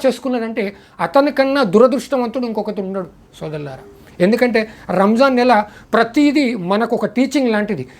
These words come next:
పదకొండు నెలలు మన జీవితాంతం ఇష్టానుసారంగా జీవితం గడిపినప్పుడు రంజాన్ నెలల్లో ప్రతి మనిషి రోజా ఉన్నప్పుడు అతడు ప్రతి ఒక్కదానికి అబద్ధానికి భయపడతాడు,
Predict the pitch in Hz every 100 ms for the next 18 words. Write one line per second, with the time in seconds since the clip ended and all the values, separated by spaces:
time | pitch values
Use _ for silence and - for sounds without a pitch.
0 | - - 208 262 285 277 262 226 269 285
1 | 262 233 190 247 254 254 247 240 196 -
2 | 277 262 262 247 214 240 247 226 233 233
3 | 226 240 208 - - - 202 226 277 269
4 | 233 247 247 208 - - - 220 214 269
5 | 233 240 247 185 240 262 294 233 247 247
6 | 233 208 190 285 262 180 - _ 202 226
7 | 294 277 247 262 262 202 190 214 277 262
8 | 233 226 220 220 185